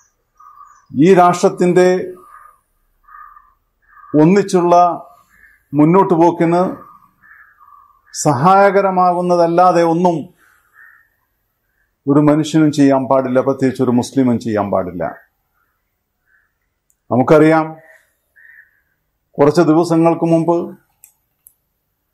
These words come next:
ബാംഗ്ലൂരിൽ നടന്നത് എന്തിൻ്റെ പേരിലാണെങ്കിലും അതിനെ ന്യായീകരിക്കുവാൻ ഒരാൾക്കും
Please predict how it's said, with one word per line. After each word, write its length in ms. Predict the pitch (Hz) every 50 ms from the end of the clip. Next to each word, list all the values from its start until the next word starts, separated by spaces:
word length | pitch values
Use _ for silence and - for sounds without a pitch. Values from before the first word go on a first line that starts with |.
| _ _ _ -
ബാംഗ്ലൂരിൽ 680 | 101 113 135 143 151 151 151 165 170 170 170 170 165 160 - - - _ _ _ _ _ _ _ _ _ _ _ _ _ _ _ _ _ _ _ _ _ _ _ _ _ -
നടന്നത് 520 | 113 135 135 135 139 131 127 120 107 95 87 - - _ _ _ _ _ _ _ _ _ _ _ _ _ _ _ _ _ _ _ _ _ _ _ _ _ -
എന്തിൻ്റെ 460 | 131 147 160 190 190 220 208 208 208
പേരിലാണെങ്കിലും 840 | 185 190 190 185 180 180 175 170 160 156 156 143 131 131 110 92 92 - - _ _ _ _ _ _ _ _ _ _ - - - _ _ - _ _ _ _ _ _ _ _ _ _ _ _ _ _ _ _ _ _ _ _ _ _ _ _ _ _ _ _ _ _ _ -
അതിനെ 380 | 107 123 127 135 156 165 165 170 165
ന്യായീകരിക്കുവാൻ 880 | 160 156 151 160 170 165 165 165 165 165 160 160 - 160 160 156 156 151 151 151 156 151 135 _ - - _ _ _ _ _ _ _ _ _ _ _ _ _ _ _ -
ഒരാൾക്കും 460 | 147 160 156 160 156 151 - 143 143